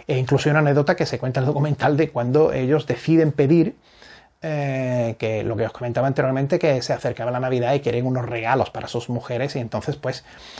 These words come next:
eh, el, el soldado que cuenta esto, que atendía a los, eh, nazis y que él mismo se planteaba, como he dicho anteriormente,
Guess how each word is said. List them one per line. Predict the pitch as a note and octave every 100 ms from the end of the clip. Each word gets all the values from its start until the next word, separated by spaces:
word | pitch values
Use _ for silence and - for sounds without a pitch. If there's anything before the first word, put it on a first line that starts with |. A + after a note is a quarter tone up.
| -
eh, | - C3+ B2 A#2
el, | C3+ A#2+ A#2+
el | C#3
soldado | C#3 D3 C3 C#3 C#3+ D3+ D3+ C#3+
que | C#3
cuenta | C#3 D3+ D3 C#3 C3+ -
esto, | D#3+ - D3
que | B2+
atendía | A#2+ A#2 A#2 C3
a | C3+
los, | C3 -
eh, | - B2 B2 A#2+ B2
nazis | C#3 D#3 D#3 -
y | C3
que | C3 B2 -
él | B2+
mismo | C3+ C#3+ C#3+
se | D3+
planteaba, | C#3 C#3 B2+ B2+ B2+ B2 C3+
como | B2+ A#2+
he |
dicho | A#2+ B2 C#3
anteriormente, | B2 B2 C3+ D3 -